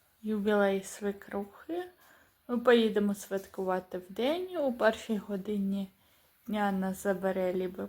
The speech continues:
папа. Зараз ще ранок. Ми щойно поснідали. І Франк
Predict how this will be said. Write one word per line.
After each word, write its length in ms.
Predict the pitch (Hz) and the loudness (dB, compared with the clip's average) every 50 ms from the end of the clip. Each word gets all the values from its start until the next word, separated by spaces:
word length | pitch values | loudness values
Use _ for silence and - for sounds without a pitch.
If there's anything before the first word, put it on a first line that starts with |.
| - | -6
папа. 460 | - 220 247 330 349 349 359 370 370 381 - - _ _ - - - - - - - _ _ _ - | -6 -2 0 0 0 0 -2 -4 -4 -4 -10 -18 _ _ -20 -20 -20 -20 -20 -20 -20 _ _ _ -4
Зараз 360 | 220 214 208 202 208 202 202 - | -2 0 2 2 2 0 -2 -6
ще 580 | - - - - 220 214 208 208 208 208 214 | -10 -10 -6 -4 -2 -2 0 0 0 -2 -2
ранок. 600 | 220 240 262 294 339 381 392 381 381 - - - - _ _ _ _ - _ _ _ _ _ - | 0 2 2 2 2 2 0 -2 -4 -8 -16 -20 -20 _ _ _ _ -20 _ _ _ _ _ -2
Ми 120 | 240 226 | -2 0
щойно 440 | 220 - - 226 214 208 208 208 202 208 | 0 0 -2 -2 0 0 0 0 -2 -4
поснідали. 880 | - 214 208 - - - 233 269 330 349 339 349 349 349 339 349 359 359 - - _ _ _ _ _ _ _ _ _ _ _ _ _ _ _ _ _ _ _ _ _ | -6 -8 -10 -10 -8 -6 -4 -4 -2 -2 0 0 2 2 2 2 0 0 -6 -14 _ _ _ _ _ _ _ _ _ _ _ _ _ _ _ _ _ _ _ _ _
І 160 | 311 240 226 | -4 -4 -4
Франк 460 | - - - 240 254 277 294 - - | -2 -2 0 0 2 0 0 -4 -6